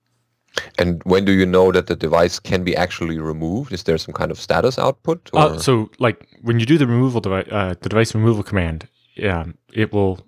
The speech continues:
Speaker 2: do all the reallocation and you'll be able to remove the device. That, uh, will take only as much time as it really takes to copy that data off that disk. And then you can remove
Speaker 1: Okay.
Speaker 2: the disk. Uh, but you'll see in your Z pool status, there will be a line saying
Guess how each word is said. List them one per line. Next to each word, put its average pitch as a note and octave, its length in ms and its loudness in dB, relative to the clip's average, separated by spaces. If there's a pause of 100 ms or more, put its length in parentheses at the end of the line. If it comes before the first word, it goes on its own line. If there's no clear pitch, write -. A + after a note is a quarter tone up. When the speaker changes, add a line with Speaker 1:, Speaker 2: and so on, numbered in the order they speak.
(280)
Speaker 2:
do A#2 140 4
all A2+ 80 4
the G#2 80 -2
reallocation F#2 720 -2
and F#2 120 -2
you'll F2 100 -2
be F#2+ 80 2
able F2 100 2
to F2 60 -4
remove F2+ 200 0
the F2 80 -4
device. E2+ 360 -2
That, E2+ 220 -6 (600)
uh, D#2+ 340 -6
will F#2 140 -4
take - 340 -4 (560)
only G2 340 4
as F#2 140 0
much G2 200 0
time F#2 200 0
as F#2 120 -2
it F2+ 60 -2
really F2+ 200 0
takes F2 200 -4
to F#2+ 100 -2
copy F#2 280 -2
that F2 200 0
data E2+ 200 0
off F2 200 -8
that E2 140 -6
disk. - 360 -6 (360)
And F2+ 140 -2
then E2+ 100 0
you E2+ 60 -4
can E2+ 180 0
remove A2 200 4
Speaker 1:
Okay. - 80 -2
Speaker 2:
the - 100 0
disk. - 260 -12 (480)
Uh, E2 220 -4 (200)
but F#2+ 280 0 (600)
you'll F#2+ 300 0
see A2 320 0
in G2+ 100 2
your F2+ 120 2
Z G2+ 180 0
pool G2 180 0
status, B2 440 0
there - 140 -4
will F2+ 80 -4
be F#2+ 80 0
a F#2+ 80 2
line F2+ 320 0
saying F2 420 -4